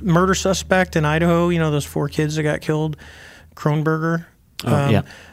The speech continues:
Speaker 1: that's how they, they started tracking cell phones. They figured out his cell phone, and then they started looking at security cameras, and you can see his, you know,
Speaker 2: Mm-hmm.
Speaker 1: they go, "Well, there's a camera here. He came this way, and there, there's his car,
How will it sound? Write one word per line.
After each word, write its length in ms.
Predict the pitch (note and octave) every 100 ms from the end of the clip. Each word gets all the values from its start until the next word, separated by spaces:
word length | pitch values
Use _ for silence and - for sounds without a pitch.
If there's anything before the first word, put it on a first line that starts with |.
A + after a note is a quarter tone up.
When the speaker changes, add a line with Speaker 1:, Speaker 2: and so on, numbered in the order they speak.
| _
Speaker 1:
that's 200 | - A#3+
how 120 | D4+ B3
they, 140 | F#3
they 160 | F3+ F#3
started 300 | - A#3 -
tracking 340 | A3+ G#3+ F3+
cell 240 | - G#3+ C4
phones. 340 | G3 D#3 E3
They 80 | D#3+
figured 280 | - A3 G#3
out 100 | F3+
his 100 | -
cell 200 | A3 B3+
phone, 320 | F#3+ E3 D#3+
and 100 | E3
then 80 | G#3+
they 80 |
started 260 | A3 G#3+ G3
looking 200 | F#3+ F#3+
at 80 | F#3
security 440 | - - A#3 B3
cameras, 480 | - C#3+ C3 D3+ D#3+
and 100 | E3+
you 60 | E3+
can 140 | F3
see 240 | - G#3
his, 240 | F#3 E3 -
you 100 | E3
know, 60 |
Speaker 2:
Mm-hmm. 60 | E3
Speaker 1:
they 80 | F3
go, 120 | E3+
"Well, 140 | F#3+ F#3
there's 160 | F3
a 40 | E3
camera 320 | G#3+ G#3+ F#3
here. 160 | A#3+
He 100 | E3+
came 240 | D3 G#3 F#3
this 180 | A3+ E3+
way, 120 | D3+
and 80 | E3+
there, 160 | G#3
there's 220 | G3 F#3+
his 120 | A#3+ -
car, 400 | D4+ C#4 B3